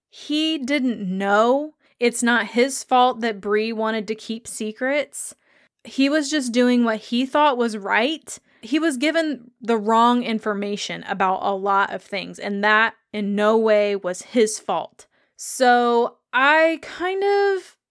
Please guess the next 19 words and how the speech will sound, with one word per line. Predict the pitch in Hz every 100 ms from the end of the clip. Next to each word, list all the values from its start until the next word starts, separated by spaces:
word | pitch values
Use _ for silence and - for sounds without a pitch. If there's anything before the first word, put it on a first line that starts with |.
| _
didn't | 285 302 320 233
like | 233 240
how | - 240 214
Claire | - - 220 220 196
handled | 180 190 175 - -
this | -
situation. | - - - - - - - 220 - _ _ _
But | 208 254
I | 262
think | 254 320 320 269 _ _
probably | - - 254 262 285 240 240 226 208 208 226 _ _ _ _ -
my | 220 226 220 214 214 208
favorite | - - - 247 247 240 -
part | - 220 208 190 - - - _ _ _ _ _
of | - 220 196 185 185 185 - - _ _ -
that | 185 202 196 220
whole | 226 233 220
scene | - 247 190 202 247 277 269 _ _ _ _ _
was | 202 214 202 190 196